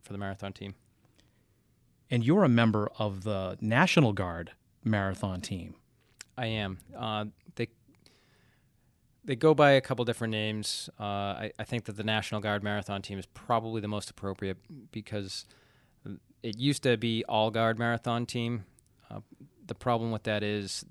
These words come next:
Speaker 1: the air funding has not been there in recent years, and so really it's, it's been Army National Guard, but we,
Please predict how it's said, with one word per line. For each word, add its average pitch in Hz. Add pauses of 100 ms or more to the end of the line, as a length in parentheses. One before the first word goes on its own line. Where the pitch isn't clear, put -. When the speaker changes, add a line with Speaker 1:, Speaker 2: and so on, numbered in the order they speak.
(400)
Speaker 1:
the -
air 117
funding 107
has 98
not 98
been 95
there 98
in 98
recent 92
years, 95
and 92
so 95
really 101
it's, - (500)
it's 107
been 98 (720)
Army 104
National 98
Guard, 92 (560)
but 98 (160)
we, 120